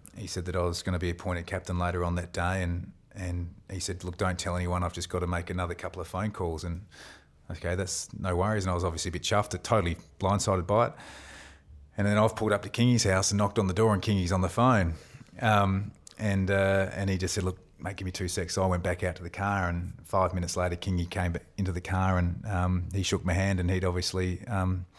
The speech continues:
he'd, he'd stepped down from captaincy, I think, about three or four weeks earlier,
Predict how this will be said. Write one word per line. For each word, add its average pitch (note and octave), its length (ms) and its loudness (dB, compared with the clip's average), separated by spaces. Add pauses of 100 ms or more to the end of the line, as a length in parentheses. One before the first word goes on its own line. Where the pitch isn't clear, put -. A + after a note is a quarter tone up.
(500)
he'd, G2 260 0
he'd G#2+ 240 2
stepped - 320 2
down G2 220 4
from F#2+ 140 -2
captaincy, F#2+ 540 -2
I F2+ 60 4
think, F2+ 220 -4
about F#2 360 -2
three G2 200 0
or F#2 40 0
four F#2+ 200 0
weeks F#2 240 -2
earlier, B2 380 2